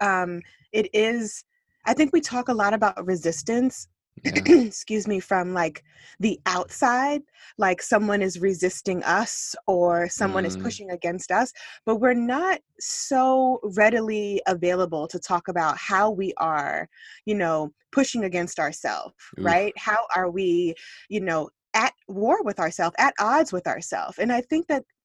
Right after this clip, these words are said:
Speaker 1: being able to have those conversations, that inner dialogue, um, is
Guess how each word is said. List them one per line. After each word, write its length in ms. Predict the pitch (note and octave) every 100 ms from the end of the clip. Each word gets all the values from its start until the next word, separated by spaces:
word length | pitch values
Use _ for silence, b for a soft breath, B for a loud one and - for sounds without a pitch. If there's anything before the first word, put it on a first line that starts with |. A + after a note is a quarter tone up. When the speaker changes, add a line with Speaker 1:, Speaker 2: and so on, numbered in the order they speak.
| _ F#3
Speaker 1:
being 280 | C4+ D4+ C4+
able 300 | G#3+ A#3+ A#3+
to 120 | A#3 G3
have 340 | F#3 F#3 G#3
those 180 | G#3+ G#3
conversations, 1000 | G#3+ G3 F#3 F3 E3 F#3 - A3+ A#3+ - B B
that 180 | G#3 -
inner 260 | G3 G3 G#3
dialogue, 760 | F3+ E3 F#3 G#3 A3 B3+ C4+ - _ _ _ _
um, 400 | G#3 G#3 G3 F#3+ - _ _ -
is 320 | B3 A#3